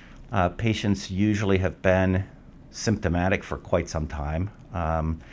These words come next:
patients oftentimes are symptomatic for several months to even a few years before they come to see us. And these are patients who have symptoms that are troubling them most every day,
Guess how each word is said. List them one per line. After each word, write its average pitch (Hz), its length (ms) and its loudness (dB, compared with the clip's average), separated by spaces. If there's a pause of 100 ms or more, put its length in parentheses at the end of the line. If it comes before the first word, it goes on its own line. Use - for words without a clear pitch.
(480)
patients 76 320 -6
oftentimes 80 540 -2
are 76 40 -4
symptomatic 78 580 -2
for 80 280 -2 (400)
several 87 420 2
months 82 320 0
to - 120 -4
even 82 180 -2
a 78 40 0
few 85 220 -4
years 78 360 0
before - 280 -4
they 76 100 -2
come 73 220 -6
to 78 80 -6
see 78 260 -2
us. - 280 -4 (640)
And 120 140 2
these 131 180 0
are 127 40 -4
patients 113 480 -2
who 95 460 2 (340)
have 95 440 0
symptoms 110 480 0
that 80 240 -2
are 82 160 0
troubling 101 420 2
them 87 420 2
most 98 440 2
every 82 240 2
day, 80 520 -2